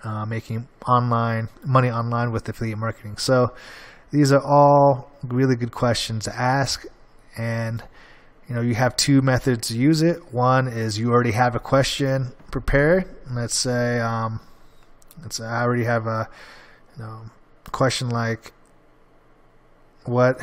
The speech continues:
is the, what is the best, uh, dog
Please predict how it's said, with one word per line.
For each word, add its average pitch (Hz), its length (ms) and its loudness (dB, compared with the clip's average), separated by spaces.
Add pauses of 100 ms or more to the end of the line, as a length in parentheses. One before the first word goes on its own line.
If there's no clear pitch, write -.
(200)
is 120 440 -4
the, - 120 -14 (280)
what 120 220 -4
is 120 640 -4 (680)
the 110 120 -8
best, 123 800 -2 (420)
uh, 107 360 -10
dog 117 540 -2